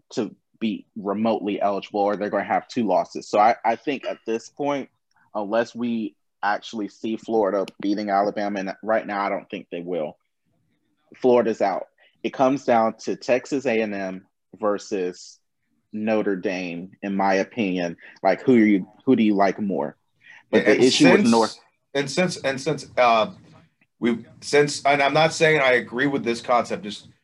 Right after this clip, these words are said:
Speaker 2: seeing the history of how the college playoff committee works, we've already seen Alabama beat A and M handily.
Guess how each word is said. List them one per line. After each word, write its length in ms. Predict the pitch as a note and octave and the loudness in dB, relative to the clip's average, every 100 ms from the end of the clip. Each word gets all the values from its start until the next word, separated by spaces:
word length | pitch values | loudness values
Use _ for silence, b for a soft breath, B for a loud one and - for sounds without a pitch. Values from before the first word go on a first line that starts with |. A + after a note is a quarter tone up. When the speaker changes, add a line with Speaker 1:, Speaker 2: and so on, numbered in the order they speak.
| _ _ _ _ _ _ _ _ | _ _ _ _ _ _ _ _
Speaker 2:
seeing 340 | - D#3+ E3 | -2 2 2
the 80 | C#3 | 2
history 420 | C3+ D#3 - C3 | 2 -2 -2 -2
of 100 | A#2 | -2
how 480 | - C3 B2+ A#2 G#2+ - b b b | 0 2 4 4 0 -8 b b b
the 80 | F#2 | -8
college 600 | - B2 A#2+ A2 - - - | 2 4 4 2 -4 -18 -6
playoff 400 | B2 A#2+ A2 G#2+ | 0 4 4 0
committee 500 | - G#2+ G#2 G2+ F#2 - | -4 -6 -4 -6 -8 -14
works, 800 | F2+ G2+ C#3+ - - - - - _ _ _ _ _ _ _ - | -4 0 0 -2 -10 -14 -16 -20 _ _ _ _ _ _ _ -6
we've 180 | B2+ G#2 | -4 0
already 400 | C3+ D#3+ E3+ D3 | 4 6 4 0
seen 640 | - D3 D3 B2 A2 G#2+ - _ _ _ _ _ _ _ | -4 -4 -2 -2 -4 -6 -12 _ _ _ _ _ _ _
Alabama 640 | A2+ B2 A#2 C3 C3 B2 G#2+ | 4 6 6 4 4 2 0
beat 300 | A2 A#2 A2+ | 0 -2 2
A 240 | A2 G#2+ | 2 2
and 80 | G#2 | 2
M 180 | G2 F#2+ | 0 -2
handily. 600 | A2+ G2+ E2+ G1+ - | -4 -4 -6 -12 -20